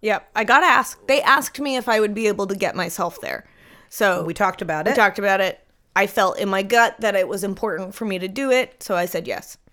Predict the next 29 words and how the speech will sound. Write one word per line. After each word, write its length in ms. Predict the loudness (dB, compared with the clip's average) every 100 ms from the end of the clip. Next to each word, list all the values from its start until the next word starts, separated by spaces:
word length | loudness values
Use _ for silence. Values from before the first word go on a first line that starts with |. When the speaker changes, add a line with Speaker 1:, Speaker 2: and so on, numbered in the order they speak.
| _ _ _ _ _ _
Speaker 1:
However. 520 | 2 2 2 -2 -12 _ _ _ _ _ -2
Speaker 2:
Then 180 | 0
some 140 | 0 -2
things 240 | -2 -4
changed. 460 | -6 -8 -10 -14 -20 _ -2
Speaker 1:
Yeah. 240 | 0 0 -6 -20 -20 _ _ _ _
Speaker 2:
Your 120 | -10
gut 260 | -2 0 0
changed. 400 | -2 -4 -4 -4
Speaker 1:
My 60 | 0
Speaker 2:
It's 60 |
Speaker 1:
gut 120 | 0
Speaker 2:
mine. 80 | 2
Speaker 1:
changed. 460 | 0 -2 -4 -8 -10 -16 -20 -20 -6
And, 460 | 0 0 0 -4 0
uh, 320 | 4 4 2
it 100 | 0
felt, 360 | 0 2 2 -4 -16 -16 -8
it 80 | -6
felt 260 | -2 -2 -2
unsafe. 540 | -4 -2 -2 -2 -4 -12 -6
Speaker 2:
Yeah. 180 | -6 -8 _ _ _ _ _ -16
Speaker 1:
So. 760 | -8 0 4 4 2 0 -4 -10 -20 -20
Speaker 2:
So 500 | -18 -10 0 4 4
I 120 | 4
drove. 320 | 2 -4 -12 _ _ _ _
So 460 | -2 2 4 2 2
I 120 | 0 2
worked 380 | 2 0 -8